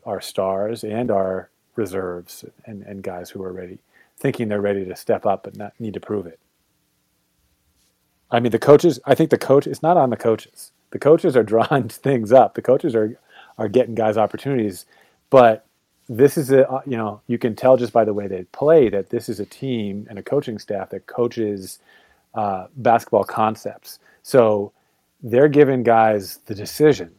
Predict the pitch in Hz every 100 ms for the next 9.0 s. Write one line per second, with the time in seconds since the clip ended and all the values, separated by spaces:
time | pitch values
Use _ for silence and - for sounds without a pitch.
0 | - 110 110 117 104 98 123 113 113 98
1 | - 120 107 - _ 110 120 127 - 120
2 | 117 107 98 _ - 104 117 117 110 92
3 | 110 104 - 98 90 - 107 - - -
4 | 110 104 101 101 104 101 101 107 104 104
5 | 95 107 104 104 101 95 101 98 92 92
6 | 95 - 104 90 _ _ _ _ _ 113
7 | 120 117 107 127 120 123 104 - 151 98
8 | - 110 120 127 117 107 117 95 87